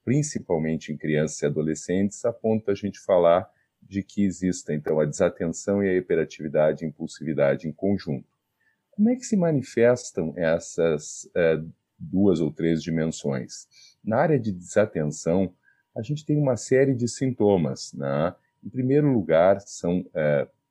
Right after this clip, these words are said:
pessoas, crianças, adolescentes ou adultos, que têm dificuldade de manter a atenção, tá? Se distraem, eh, por,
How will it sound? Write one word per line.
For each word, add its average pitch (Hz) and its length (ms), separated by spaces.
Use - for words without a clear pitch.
pessoas, 90 600
crianças, 73 560
adolescentes 69 720
ou 69 100
adultos, 92 600
que - 100
têm 143 240
dificuldade 120 920
de 107 120
manter 104 640
a 101 280
atenção, 110 840
tá? 71 380
Se - 160
distraem, 110 920
eh, 85 200
por, 95 360